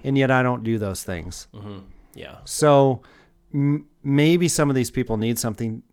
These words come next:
Speaker 1: to keep them ch-, in, in check. But I
Speaker 2: Mm-hmm.
Speaker 1: would say the majority of people, like, a, a lot of the things that you have in the back of your mind that are always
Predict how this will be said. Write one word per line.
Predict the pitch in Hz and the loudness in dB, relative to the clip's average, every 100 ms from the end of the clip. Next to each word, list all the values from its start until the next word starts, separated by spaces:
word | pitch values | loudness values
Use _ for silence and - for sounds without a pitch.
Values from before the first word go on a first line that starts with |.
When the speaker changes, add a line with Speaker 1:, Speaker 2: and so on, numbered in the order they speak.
| - | -20
Speaker 1:
to | 117 | -10
keep | 131 120 | -8 -6
them | 120 113 | -8 -8
ch-, | - _ - | -12 _ -6
in, | 127 131 _ - | -6 -6 _ -8
in | 131 | -6
check. | - 139 - | -4 -6 -4
But | 165 | -4
I | 165 | 0
Speaker 2:
Mm-hmm. | 180 | 2
Speaker 1:
would | 208 | 2
say | 214 208 | 2 0
the | 165 | 0
majority | 156 131 160 196 185 | -2 -4 -4 -2 -4
of | - | -4
people, | 143 123 98 113 - - - _ _ _ _ _ _ | -8 -4 -4 -6 -10 -20 -20 _ _ _ _ _ _
like, | 135 127 - _ _ _ _ 233 _ - | -8 -8 -8 _ _ _ _ -20 _ -16
a, | 151 - | -16 -8
a | 147 | -2
lot | 147 180 | 2 2
of | 220 175 | 0 -2
the | 156 | -4
things | - 160 156 - | -2 0 0 -2
that | 120 - | -6 -4
you | 156 | -4
have | 127 123 107 87 82 110 - _ _ _ _ _ _ _ | -2 -2 0 0 -2 -8 -16 _ _ _ _ _ _ _
in | - | -10
the | 120 | -8
back | - 131 135 | -4 -6 -4
of | 165 | -4
your | 151 | -2
mind | 147 135 101 90 90 101 - | -2 -2 -4 -8 -10 -12 -10
that | 113 | -10
are | 107 | -10
always | 107 123 127 123 120 117 - | -10 -10 -8 -6 -8 -8 -10